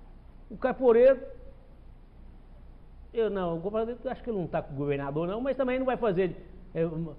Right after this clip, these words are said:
é, obstáculo de resolver o problema da educação em Uberlândia, não. Mas nós temos deputados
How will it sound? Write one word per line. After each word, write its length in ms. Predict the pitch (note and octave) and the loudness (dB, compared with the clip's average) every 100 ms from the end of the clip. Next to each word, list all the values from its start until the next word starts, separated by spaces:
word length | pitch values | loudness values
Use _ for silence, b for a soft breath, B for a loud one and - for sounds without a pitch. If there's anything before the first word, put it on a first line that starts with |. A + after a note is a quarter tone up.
| - - | -12 -8
é, 280 | E3 - | -6 -4
obstáculo 920 | E3 F3+ - - - F3 F3+ F3 F3+ | 0 2 2 -2 0 2 2 0 0
de 100 | E3 | 0
resolver 500 | C#3+ F3 D#3 D#3+ C3+ | 0 0 2 2 2
o 80 | D3+ | 0
problema 520 | D3 D3 C#3 C#3 C3 C3 b b - | 2 0 2 0 -2 -6 b b -4
da 180 | C#3 D3+ | 2 4
educação 600 | D3 D3 C3 - D#3+ D3+ | 2 0 -4 -2 0 2
em 20 | |
Uberlândia, 480 | D3 C#3 C#3 C3+ C3 | 2 2 2 0 0
não. 240 | A#2 A2 - - - - - - - - - - - - - - - - - - - - | -2 -6 -10 -16 -16 -16 -16 -16 -16 -16 -16 -16 -18 -16 -16 -16 -16 -16 -16 -18 -18 -8
Mas 120 | F3+ | -4
nós 140 | C4 C4 | -4 4
temos 340 | A#3+ D4 D3 | 4 4 0
deputados 720 | B2 E3+ - - C#3+ C3 G#2 | 0 0 0 0 0 0 -6